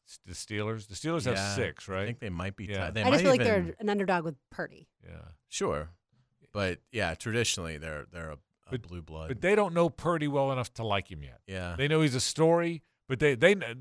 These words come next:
Speaker 1: everybody knows Burrow. Everybody knows how, the emotion at the Heisman when he, lo-, he teared up and they see him sitting with the guitar, with the, with the cigar, you know.
Speaker 3: Mm-hmm.
Speaker 1: Everybody kinda, he's kinda, he's a, he's a likable guy that everybody knows.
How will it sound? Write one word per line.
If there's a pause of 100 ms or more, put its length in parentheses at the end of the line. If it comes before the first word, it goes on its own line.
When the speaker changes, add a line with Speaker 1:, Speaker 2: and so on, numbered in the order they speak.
(140)
Speaker 1:
everybody
knows
Burrow. (120)
Everybody
knows
how,
the
emotion
at
the
Heisman
when
he,
lo-,
he
teared
up
and (360)
they
see
him
sitting
with
the
guitar,
with
the,
with
the
cigar,
you
know.
Speaker 3:
Mm-hmm.
Speaker 1:
Everybody
kinda, (280)
he's
kinda,
he's
a,
he's
a
likable
guy
that
everybody
knows.